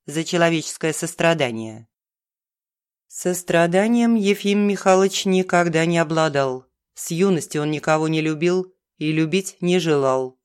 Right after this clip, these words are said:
Он отлично понимал, что ему и самому не помешал бы хороший доктор –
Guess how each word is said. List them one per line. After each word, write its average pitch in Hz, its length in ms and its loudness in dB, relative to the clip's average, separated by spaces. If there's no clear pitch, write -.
Он 165 180 0
отлично 170 480 -2
понимал, 170 460 0
что - 280 -2
ему 170 340 2
и 170 40 2
самому 165 440 2
не 190 140 0
помешал 135 480 -2
бы 131 120 -4
хороший 147 500 -2
доктор – 131 480 -4